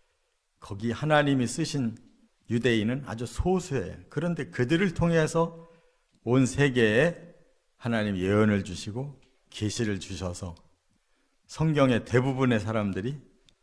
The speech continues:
다 이스라엘 소수의 사람들이 하나님께 쓰임받은 거예요. 그 다수는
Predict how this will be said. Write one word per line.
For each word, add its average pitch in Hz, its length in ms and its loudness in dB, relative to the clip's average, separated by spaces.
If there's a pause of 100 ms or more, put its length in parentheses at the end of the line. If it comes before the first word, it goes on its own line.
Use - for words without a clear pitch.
(380)
다 92 400 -6 (480)
이스라엘 110 680 -4
소수의 156 500 -2
사람들이 101 640 -6
하나님께 107 400 -8
쓰임받은 98 520 -10
거예요. 80 160 -20 (2000)
그 156 300 2
다수는 120 720 -4